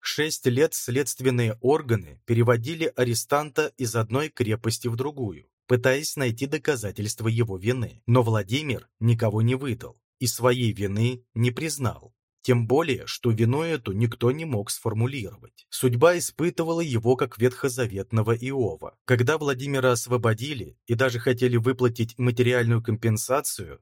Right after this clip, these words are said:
за беспочвенное шестилетнее содержание в тюрьме, в дело вмешался великий князь Михаил Павлович, постановивший, что Раевский, а он уже шел с вещами на выход, где его радостно ждала свобода,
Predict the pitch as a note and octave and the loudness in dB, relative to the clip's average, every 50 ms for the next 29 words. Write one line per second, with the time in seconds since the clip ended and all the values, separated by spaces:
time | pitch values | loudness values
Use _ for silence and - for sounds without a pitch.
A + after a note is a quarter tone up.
0 | _ - G2+ G2 A#2 B2 A2+ A2+ A2 A#2 A2+ - - - C3 B2+ A#2 - - A2+ | _ -14 -6 -2 -2 -2 -2 -2 -2 -2 -4 -4 -2 0 0 0 0 0 0 0
1 | A2+ A2 A2 G#2+ - - A2+ - - - A#2+ A#2+ A#2+ A2+ A#2 A2+ A2 G#2+ G2+ - | 0 2 0 0 -2 -6 -8 -8 -6 -4 -2 0 0 0 0 0 -2 -2 -2 -2
2 | - G#2+ A2 A2+ A2+ A#2 A#2+ A2+ G#2+ G2+ G2 - - - - F#2 F#2 G2+ A#2 B2 | -4 -2 -2 -2 0 0 0 -2 -2 -2 -6 -10 -12 -12 -12 -8 -4 -2 -2 -2
3 | C3 C3+ - _ _ _ - G#2 G2+ G2 A#2 C#3+ D#3+ F#3 F3+ C#3 D3+ D3+ C3 - | -2 -4 -8 _ _ _ -12 -10 0 2 2 4 4 2 0 -2 -2 -2 -2 -2
4 | - D3 E3 D#3+ - - E3 C#3 C3 A2+ A#2 C#3 - - D#3+ A#2+ - B2 A2+ A#2 | 0 0 0 -2 -2 -6 -4 -4 -2 0 -2 -2 -4 -6 -8 -4 0 2 2 2
5 | B2+ C3 - - - C#3 C#3 A#2+ - - A#2+ G2+ G2+ G#2+ A2 - D#3 C#3 A2 F#2+ | 2 0 -4 -6 -6 -4 -4 -2 0 0 0 0 -2 -4 -2 0 0 0 0 -2
6 | F2+ D#2+ D2+ - A#2 - - - - _ _ _ _ B2+ B2+ A#2+ - B2+ A#2 A2+ | -4 -10 -18 -18 -16 -14 -14 -14 -16 _ _ _ _ 0 0 2 2 2 2 2
7 | A2 G#2 A#2 D3+ D#3+ - - - F#2 - - - A2 G#2 G#2 G2+ G#2+ C3 D#3+ E3+ | 2 0 -2 -6 -6 -6 -8 -10 -10 -8 -4 -2 -2 -2 -2 -2 0 0 0 -2
8 | - - - - - C2 - _ _ _ _ _ _ - A2 A2+ A2+ A2 G#2+ G#2 | -2 -6 -8 -10 -12 -14 -16 _ _ _ _ _ _ -2 0 0 2 0 0 -2
9 | G2 G#2+ A2 A2+ - C3 A2+ G#2+ - G#2 G2+ G2 - - A#2 G#2 G2 F#2+ F#2 F#2+ | -4 -4 -6 -4 -4 -4 -4 -4 -6 -8 -10 -8 -6 -4 -4 -4 -4 -6 -6 -8
10 | G2 F#2+ G2 A#2+ A2+ - - G#2 A2+ _ G#2+ G#2+ G2+ A2 G#2+ G#2 G#2+ G2+ G#2+ G#2+ | -6 -2 -2 -2 -2 -2 -4 -8 -8 _ -12 -8 -4 -2 -2 -2 -2 -2 -4 -4
11 | A2 G#2 F#2+ F#2 - - G#2 F#2+ F2 G#2 G#2 G2+ G2+ G2 - - F#2 F2+ F2 G#2+ | -4 -4 -6 -8 -8 -8 -8 -8 -6 -6 -6 -6 -6 -8 -10 -10 -12 -8 -4 -2
12 | C3 C#3+ B2+ A#2 F#2 - - | -2 -2 -2 -4 -10 -14 -14